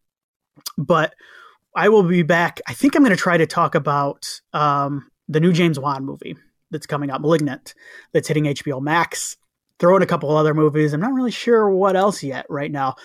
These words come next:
I'll take a look at the calendar and see what we want. So to recap here, a couple movies I liked. Couple,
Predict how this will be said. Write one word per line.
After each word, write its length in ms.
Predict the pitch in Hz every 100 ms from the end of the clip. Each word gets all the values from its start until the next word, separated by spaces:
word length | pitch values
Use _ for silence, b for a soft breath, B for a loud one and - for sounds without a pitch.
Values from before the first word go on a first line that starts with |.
| B
I'll 60 | 233
take 160 | 254
a 60 | 208
look 160 | 170 151
at 80 |
the 80 | -
calendar 360 | - 143 139 135
and 120 | 135
see 160 | - 143
what 100 | 147
we 80 |
want. 240 | 135 123 -
So 240 | - 156 - B B B
to 80 | 185
recap 560 | 175 208 233 214 208 -
here, 320 | 190 185 185
a 80 | 175 b b b
couple 240 | - 202 220
movies 320 | 214 208 190
I 240 | 175 170
liked. 680 | 165 165 165 165 156 - - _ _ _ _ _ _ _ _ _ _ _ _ _ _ _ _
Couple, 380 | - 185 190 190